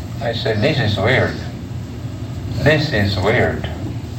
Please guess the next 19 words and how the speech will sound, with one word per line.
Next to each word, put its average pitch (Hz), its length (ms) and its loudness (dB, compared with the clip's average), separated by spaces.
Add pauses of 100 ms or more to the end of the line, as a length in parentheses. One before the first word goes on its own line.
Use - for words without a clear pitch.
(640)
So 127 160 6
I 120 160 8
had 117 80 -2
lots 131 240 6
of 120 160 -4
questions. - 720 0
He 135 100 0
answered 127 400 4
all 117 140 6
my 110 240 4
questions. - 640 -2
I 101 160 0
think 151 240 0
I 107 80 8
dominated 110 640 2
the 101 160 -2
class 104 340 -2
in 104 160 -4
my 98 140 0